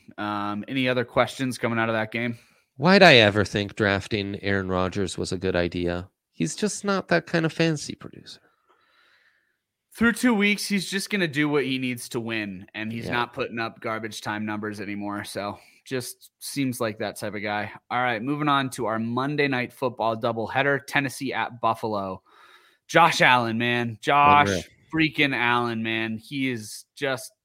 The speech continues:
Speaker 1: seems like he's gonna be a guy that might be a league winner this year.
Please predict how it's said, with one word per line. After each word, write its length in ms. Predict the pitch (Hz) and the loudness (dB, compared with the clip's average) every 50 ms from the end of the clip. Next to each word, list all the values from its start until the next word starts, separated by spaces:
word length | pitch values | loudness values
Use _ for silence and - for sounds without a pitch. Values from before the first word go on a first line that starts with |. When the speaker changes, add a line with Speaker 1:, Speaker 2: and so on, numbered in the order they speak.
| _ _ _ _ _ _ _ _ _ | _ _ _ _ _ _ _ _ _
Speaker 1:
seems 360 | - - - 127 123 120 113 | -16 -8 -6 -6 -6 -6 -6
like 160 | 123 117 110 - | -6 -6 -6 -6
he's 200 | - 120 107 - | -8 -10 -8 -8
gonna 180 | 120 113 113 | -8 -6 -4
be 140 | 110 113 110 | -4 -4 -4
a 40 | 107 | -4
guy 220 | 98 110 110 113 | -4 -2 -2 -2
that 160 | 113 110 92 | -2 -4 -6
might 180 | 110 113 117 117 | -6 -6 -6 -6
be 100 | 127 127 | -6 -6
a 60 | 123 | -4
league 220 | 127 131 139 143 123 | -4 -4 -4 -4 -4
winner 260 | 120 117 110 107 104 | -4 -6 -4 -4 -6
this 220 | 101 98 - - | -6 -8 -8 -8
year. 260 | 98 95 92 92 - | -8 -8 -8 -10 -12